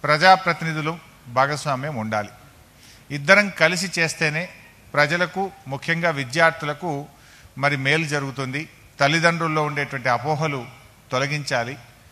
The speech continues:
అన్ని జాగ్రత్తలు కూడా మనం తీసుకోవాల్సిన అవసరం ఉంది. వీళ్ళకు స్పష్టమైన ఆదేశాలు ఇచ్చి, గ్రామ పారిశుద్ధ్య సిబ్బందిని, ఉపాధి హామీలో కొంతమంది కూలీలను కూడా వినియోగించుకొని,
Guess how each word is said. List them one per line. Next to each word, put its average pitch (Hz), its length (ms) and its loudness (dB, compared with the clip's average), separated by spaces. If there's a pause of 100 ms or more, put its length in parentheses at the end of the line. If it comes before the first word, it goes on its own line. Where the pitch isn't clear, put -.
(340)
అన్ని 156 260 0
జాగ్రత్తలు 151 560 0
కూడా 139 160 -4
మనం 147 180 -4
తీసుకోవాల్సిన 120 640 -6
అవసరం 104 280 -8
ఉంది. 95 220 -16
వీళ్ళకు - 580 -8
స్పష్టమైన 165 600 -2
ఆదేశాలు 139 560 0
ఇచ్చి, 180 300 -10 (640)
గ్రామ 160 400 6
పారిశుద్ధ్య 156 760 2
సిబ్బందిని, 131 680 -6 (640)
ఉపాధి 185 440 4
హామీలో 170 580 0
కొంతమంది 151 460 -4
కూలీలను 160 560 -4
కూడా 147 200 -2
వినియోగించుకొని, 143 960 -6